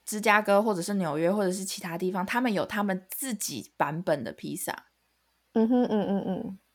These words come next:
Speaker 1: 对，可是那一些他们就会例如说叫就是那种，哦，什么 New York pizza，或者是，呃，Chicago pizza 之类的，但那，但那一些就是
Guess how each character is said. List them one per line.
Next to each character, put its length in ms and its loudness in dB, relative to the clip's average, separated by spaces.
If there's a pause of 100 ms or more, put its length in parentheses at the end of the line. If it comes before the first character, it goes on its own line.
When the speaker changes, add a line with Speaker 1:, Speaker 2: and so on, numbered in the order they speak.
(120)
Speaker 1:
对， 320 2
可 140 -2
是 180 -2
那 260 2
一 60 2
些 480 2 (160)
他 160 -2
们 120 2
就 160 -2
会 140 0
例 80 0
如 160 2
说 260 2
叫 360 2
就 160 -4
是 160 -8
那 160 -6
种， 340 -8
哦， 340 2
什 140 -10
么 180 -8 (240)
New 200 2
York 300 2
pizza， 500 -2
或 100 2
者 140 -2
是， 420 -2 (420)
呃， 320 -2 (240)
Chicago 520 0
pizza 440 -2
之 200 -6
类 180 4
的， 140 -6
但 160 -4
那， 160 0 (180)
但 240 6
那 180 2
一 60 2
些 240 2
就 240 2
是 480 -2